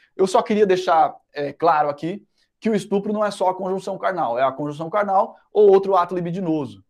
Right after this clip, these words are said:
diverso da conjunção carnal. Então, esse artigo duzentos e treze hoje, ele congrega aquilo que nós tínhamos como crime de atentado violento ao pudor, né? Então,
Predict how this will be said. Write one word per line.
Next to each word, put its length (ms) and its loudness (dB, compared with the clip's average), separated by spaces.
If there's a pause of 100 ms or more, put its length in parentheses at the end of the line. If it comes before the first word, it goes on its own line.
(340)
diverso 640 -4
da 100 -4
conjunção 360 -10
carnal. 440 -6 (280)
Então, 360 -2
esse 300 4
artigo 260 -2
duzentos 220 -8
e 60 -8
treze 340 -6
hoje, 280 0
ele 120 -2
congrega 640 -2
aquilo 240 -2
que 80 -10
nós 220 -8
tínhamos 420 -10
como 380 -6 (580)
crime 360 -2
de 380 -6
atentado 500 -2
violento 340 0
ao 80 -4
pudor, 460 -6 (360)
né? 280 -6 (440)
Então, 480 -4